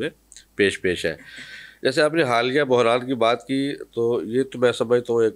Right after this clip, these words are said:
बहुत बुरी ख़बर है पाकिस्तानी अवाम के लिए। मैं समझता हूँ इस वक्त सिंध है या, अ, सरहद है, बलूचिस्तान है,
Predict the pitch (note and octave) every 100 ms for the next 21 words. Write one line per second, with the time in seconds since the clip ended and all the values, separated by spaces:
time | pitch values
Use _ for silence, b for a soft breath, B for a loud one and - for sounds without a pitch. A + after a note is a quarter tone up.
0 | G#2 F#2+ G#2 A2 - A2 F2+ F#2+ A2 -
1 | G2 G2+ G2 G2 - - G2 F2+ - F#2+
2 | G2 F#2 F#2+ F#2 F#2 F#2 F#2+ F#2+ F2 F#2
3 | G2 F#2+ F#2 F2 F#2 F2+ F#2+ - B B
4 | B - A2 A#2 A#2 A2 A2+ G#2+ G2+ G2+
5 | F2+ D#2 F#2+ F2+ G#2 G#2+ G#2 G2+ G2 F2+
6 | F#2+ F#2 F2+ G2 G2 G2